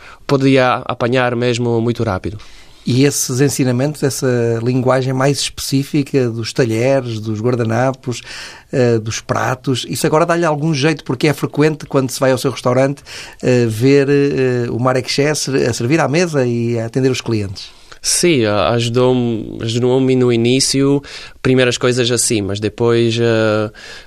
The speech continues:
Speaker 1: quando aprendi coisas e podia falar um bocadinho mais, eh, estava mais fácil e podia aprender mais coisas.
Speaker 2: E foi mais fácil também entrar naquelas brincadeiras de balneário?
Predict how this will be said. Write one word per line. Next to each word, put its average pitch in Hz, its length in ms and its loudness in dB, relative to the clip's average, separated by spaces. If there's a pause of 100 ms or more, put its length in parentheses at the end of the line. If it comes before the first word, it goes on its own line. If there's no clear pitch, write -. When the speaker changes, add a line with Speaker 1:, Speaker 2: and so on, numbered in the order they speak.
Speaker 1:
quando 117 400 2
aprendi 110 560 0 (180)
coisas 123 640 0
e 113 340 2
podia 113 500 2
falar 110 340 0
um 104 380 -4
bocadinho 110 360 -2
mais, 127 480 -2
eh, 120 640 -2 (320)
estava 127 280 0
mais 123 220 0
fácil 127 460 -2
e 127 100 0
podia 131 280 0
aprender 120 420 0
mais 113 220 -2
coisas. 98 540 -8
Speaker 2:
E - 60 -8
foi 135 120 2
mais 131 160 0
fácil 135 240 -2
também 135 260 0
entrar 127 220 0
naquelas 131 320 0
brincadeiras 131 520 2
de 120 60 -6
balneário? 120 520 0